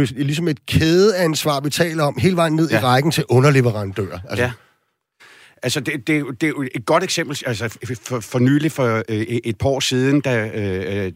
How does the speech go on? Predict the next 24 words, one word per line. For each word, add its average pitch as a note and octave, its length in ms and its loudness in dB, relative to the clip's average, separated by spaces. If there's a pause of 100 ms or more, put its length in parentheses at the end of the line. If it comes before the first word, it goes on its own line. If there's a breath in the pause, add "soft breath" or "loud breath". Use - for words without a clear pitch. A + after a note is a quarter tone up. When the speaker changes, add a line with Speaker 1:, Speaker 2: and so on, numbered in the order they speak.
Speaker 2:
det A2+ 120 -8
var, A2 120 -2
politikerne C3+ 500 -2
pålagde A#2+ 300 -2
Danmarks B2 400 -2
Radio, G#2 300 -2
at A#2 80 -6
de A2 60 -4
skulle G#2 180 -8
gå A#2 60 -4
ud B2 100 0
og A#2 60 -4
få - 80 -8
lavet A2 240 0
en A#2 60 0
ma-, G#2+ 220 -2
masse A2+ 220 -2
af G#2 40 -6
deres A2 140 -6
produktioner A#2 480 -4
uden B2+ 220 2
for A2+ 100 -4
Speaker 1:
Mm. A2+ 100 2
Speaker 2:
huset, G#2 220 -4